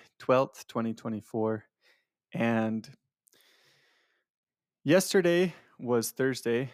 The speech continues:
Today's Friday. I actually recorded some yesterday, kind of a podcast, but I didn't,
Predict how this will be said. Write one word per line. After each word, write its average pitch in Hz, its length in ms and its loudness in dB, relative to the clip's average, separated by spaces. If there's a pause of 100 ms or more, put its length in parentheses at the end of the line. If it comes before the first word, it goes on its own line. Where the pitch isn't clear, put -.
(140)
Today's 113 320 -6
Friday. 113 460 0
I 123 100 0
actually 147 540 -2
recorded 135 800 0 (100)
some 117 400 -2
yesterday, 113 800 -2
kind 127 220 -2
of 117 80 -4
a 107 80 -2
podcast, 110 880 -6 (600)
but 113 520 2
I 117 100 0
didn't, 135 300 0